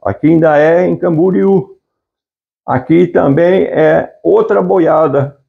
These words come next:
que eu tinha aí em, em Santo Amaro da Imperatriz. Temos aqui a foto dos meus dois netos.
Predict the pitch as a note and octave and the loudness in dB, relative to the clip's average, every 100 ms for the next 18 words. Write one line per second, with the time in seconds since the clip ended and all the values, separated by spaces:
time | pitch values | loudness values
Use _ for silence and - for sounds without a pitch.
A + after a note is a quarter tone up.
0 | _ D3 D3 C#3 D3+ D3 C#3+ C#3+ C#3 - | _ -4 -2 -2 -2 -2 -2 -4 -8 -8
1 | A#2+ A#2+ C3 C#3+ C3 _ _ - C3 B2+ | -4 0 0 0 -4 _ _ -4 -2 0
2 | C3 C3 C3+ B2+ B2+ A#2+ A#2 A#2+ - A#2+ | 0 0 0 0 0 -2 -2 -2 -2 -2
3 | - G2 F2+ F2 _ _ _ _ _ _ | -4 -4 -4 -6 _ _ _ _ _ _
4 | _ _ _ _ _ _ _ _ _ _ | _ _ _ _ _ _ _ _ _ _
5 | _ _ - F#3+ A3 G#3+ G#3+ G3 A#3+ C4+ | _ _ -4 0 2 2 2 0 0 0
6 | D4 - - _ - F3+ - E3+ - F#3+ | -2 -4 -12 _ -20 -20 -6 -6 -4 -2
7 | G3+ G3 E3 E3 D#3+ A2+ B2+ F3+ D3+ A#2+ | 0 0 -2 0 0 0 -2 0 0 0
8 | F3+ F3 A#2+ C3 C3+ - A2 F#2+ _ | 0 -2 0 0 -2 -2 -6 -6 _